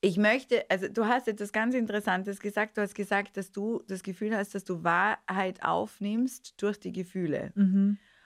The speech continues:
Speaker 1: Und das ist ja die Einsicht der Phänomenologie, Phänomenologen, dass die Gefühle nicht wahrheits-, sondern wertaufnahmefähig sind.
Speaker 2: Mhm.
Speaker 1: Ja?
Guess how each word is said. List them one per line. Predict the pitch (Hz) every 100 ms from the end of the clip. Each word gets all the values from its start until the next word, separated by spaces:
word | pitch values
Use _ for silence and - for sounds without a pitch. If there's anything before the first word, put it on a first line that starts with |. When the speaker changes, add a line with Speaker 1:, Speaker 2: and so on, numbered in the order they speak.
| _ _ _ -
Speaker 1:
Und | - 175
das | 196 190
ist | 240 254 -
ja | 175
die | 160
Einsicht | 147 151 170 202
der | 202
Phänomenologie, | 185 170 165 160 170 - 180 175 - -
Phänomenologen, | 180 175 170 165 165 160 160 151 151 151 175 214
dass | - 170
die | - 165
Gefühle | 170 - 196 214 220 - _ _ _ _ _ _ _ _
nicht | - 160 - 147
wahrheits-, | 151 165 214 226 220 - _
sondern | - - 175 165 165 160 _ _ -
wertaufnahmefähig | 139 131 175 226 240 - - 160 226 233 - 170 160 156 147 - 151 143 131 -
sind. | - - 233 135 117 - -
Speaker 2:
Mhm. | 247 175 165 185 175 170 _ _ _ -
Speaker 1:
Ja? | 120 160